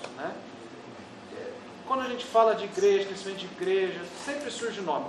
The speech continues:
Bulhão, Luiz Gonçalves e tal, e a gente escuta prós, escuta contra. Eu sou a favor em muitos aspectos, talvez em quase todos, mas uma coisa que eu achei muito interessante, pastor Luiz, uma vez eu estava pessoalmente com ele, ele veio fazer evangelismo aqui na cidade de Campinas.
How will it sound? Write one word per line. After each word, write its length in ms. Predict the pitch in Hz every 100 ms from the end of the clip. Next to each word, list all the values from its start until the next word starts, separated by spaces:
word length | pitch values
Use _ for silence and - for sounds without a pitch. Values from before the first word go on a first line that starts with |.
| 190
Bulhão, 480 | 180 175 196 196 180
Luiz 140 | 175
Gonçalves 600 | 165 160 165 180 180 180
e 20 | -
tal, 180 | 185
e 80 | 190
a 40 | 190
gente 260 | 214 -
escuta 420 | 202 - 190 180
prós, 500 | 156 151 185 180 160
escuta 280 | - 170 156 -
contra. 340 | 180 180 - -
Eu 140 | 202 240
sou 420 | 254 262 - - - - - 196
a 60 |
favor 420 | 196 190 185 220
em 40 | 196
muitos 300 | 226 247 -
aspectos, 520 | - - 185 - -
talvez 320 | 185 185 202 -
em 80 | 190 - -
quase 240 | 196 196 -
todos, 260 | 180 196 - - - - - - - -
mas 180 | 220 247
uma 120 | 254
coisa 240 | 262 254 247
que 80 | 233
eu 60 |
achei 180 | 214 226
muito 220 | 214 240
interessante, 420 | 226 208 - 208
pastor 260 | 202 196 202
Luiz, 140 | 202
uma 160 | 202 214
vez 220 | 185 180
eu 80 | 180
estava 260 | - 190 180
pessoalmente 460 | 180 - 165 160 160
com 200 | - 185
ele, 200 | 196 196
ele 100 | 160
veio 140 | 170 165
fazer 240 | 165 165
evangelismo 460 | 160 156 143 147 147
aqui 120 | 147
na 80 | 147
cidade 340 | - 143 143
de 20 |
Campinas. 640 | 180 180 185 196 214 -